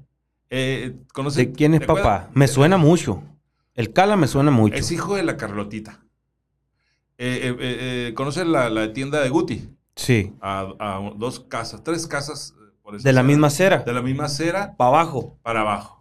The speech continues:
Speaker 2: Ok.
Speaker 1: Así como que vas para la casa.
Speaker 2: Sí, ya sé. El Cala es papá de Juanito, pues.
Speaker 1: Sí,
Speaker 2: Sí, ¿cómo no?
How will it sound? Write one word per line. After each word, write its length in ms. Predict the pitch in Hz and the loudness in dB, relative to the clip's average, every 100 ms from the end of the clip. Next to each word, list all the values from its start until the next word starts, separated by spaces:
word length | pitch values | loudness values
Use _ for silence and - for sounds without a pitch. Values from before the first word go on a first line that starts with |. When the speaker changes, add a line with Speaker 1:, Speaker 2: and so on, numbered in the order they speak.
| 107 | -18
Speaker 2:
Ok. 180 | 104 - 95 - | -14 -12 -12 -14
Speaker 1:
Así 260 | 101 110 | -18 -16
como 280 | 110 127 120 | -14 -12 -12
que 100 | 107 | -12
vas 220 | 104 101 | -12 -12
para 260 | - 117 104 | -12 -10 -10
la 100 | 92 | -12
casa. 300 | 104 - 107 | -16 -12 -6
Speaker 2:
Sí, 240 | 110 247 302 | 2 6 6
ya 100 | - | 6
sé. 380 | 208 156 131 147 | 4 4 4 2
El 140 | 143 | 0
Cala 340 | 160 180 208 202 | 0 4 4 4
es 100 | 202 | 2
papá 280 | 196 - | 0 4
de 40 | 190 | 2
Juanito, 500 | - 123 196 214 - | 4 2 2 0 -6
pues. 220 | - - | -8 -16
Speaker 1:
Sí, 280 | - 165 175 | -6 -6 -2
Speaker 2:
Sí, 240 | - 175 233 | 2 4 2
¿cómo 280 | 160 175 | 0 0
no? 260 | 165 135 | 2 4